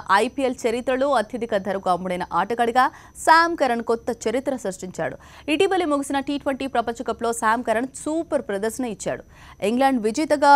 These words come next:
నిలవటంలో ఈ ఆల్రౌండర్ది కీలక పాత్ర. డెత్ ఓవర్లలో కీలక వికెట్లు పడగొట్టి ఇంగ్లాండ్ను చాలా మ్యాచ్ల్లో గెలిపించాడు. ఈ ప్రదర్శనే అతన్ని ఇవాళ ఐపీఎల్లో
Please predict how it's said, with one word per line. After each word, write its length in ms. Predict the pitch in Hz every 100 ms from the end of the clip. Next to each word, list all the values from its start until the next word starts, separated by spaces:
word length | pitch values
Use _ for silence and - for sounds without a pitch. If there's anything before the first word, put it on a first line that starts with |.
| 269 208
నిలవటంలో 520 | 233 277 302 294 247 294 - - 247
ఈ 40 | 294 277
ఆల్రౌండర్ది 600 | 294 349 381 330 240 302 381 - -
కీలక 280 | 294 349 277 226
పాత్ర. 280 | 220 202 - - 196
డెత్ 180 | 269 - 247
ఓవర్లలో 380 | 285 330 311 320 320
కీలక 220 | 262 254 226 214
వికెట్లు 300 | 226 226 202
పడగొట్టి 400 | 190 208 233 254 - 202
ఇంగ్లాండ్ను 420 | 262 311 320 330 -
చాలా 240 | 247 269 302 233
మ్యాచ్ల్లో 340 | 233 269 269 196
గెలిపించాడు. 500 | 214 240 208 170 127 - - - 254
ఈ 20 | 294
ప్రదర్శనే 500 | 247 233 311 311 320 - - 196
అతన్ని 300 | 254 330 339
ఇవాళ 220 | 302 285 285 196 214
ఐపీఎల్లో 340 | 262 294